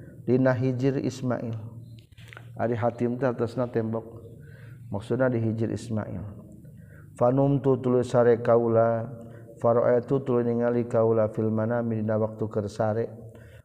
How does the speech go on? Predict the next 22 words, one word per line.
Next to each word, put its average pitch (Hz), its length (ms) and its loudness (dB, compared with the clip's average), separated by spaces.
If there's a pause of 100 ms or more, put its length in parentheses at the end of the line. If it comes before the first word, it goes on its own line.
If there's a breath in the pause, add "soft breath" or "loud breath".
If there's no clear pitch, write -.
(120)
Rasulullah 127 640 4
ka 113 160 -2
Rasulullah 113 400 0
sallallahu 104 560 -2
alaihi 101 320 -2
wasallam. 101 480 -6 (960 soft breath)
Wa 104 160 2
qala 139 240 8
jeung 143 240 6
nyaurkeun 139 400 6
Kanjeng 131 240 4
Nabi 135 320 4
li 135 160 2
ka 127 160 4
kaula, 127 400 4 (880 soft breath)
"Iza 120 480 4
raja'ta 120 880 2
ila 120 240 2
Baghdad 117 800 0 (720 loud breath)
fadkhul 143 1200 2
fi 123 240 2 (720 loud breath)
mahallati 123 640 2